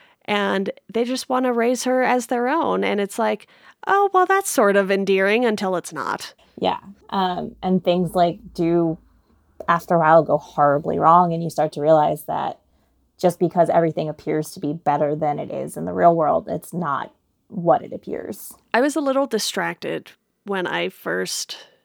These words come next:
Speaker 1: started this, and I had to, like, go back twenty pages and reread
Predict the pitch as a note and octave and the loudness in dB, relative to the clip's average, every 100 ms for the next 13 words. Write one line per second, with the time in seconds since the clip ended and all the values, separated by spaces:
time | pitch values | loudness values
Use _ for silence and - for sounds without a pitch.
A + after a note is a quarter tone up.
0 | _ _ _ - - E3 E3+ D#3+ D3+ D3+ | _ _ _ -14 -8 -6 -6 -8 -8 -10
1 | - - F3 F3 F3+ F3+ E3+ E3+ - F3 | -10 -8 -6 -6 -8 -6 -6 -8 -8 -6
2 | E3 E3 - F3 F3 F3 E3+ F#3 G#3 - | -4 -6 -6 -6 -6 -4 -4 0 -2 -2
3 | F3+ F3+ F3 F3 F3 F#3 G3 | -6 -6 -8 -6 -4 -4 -4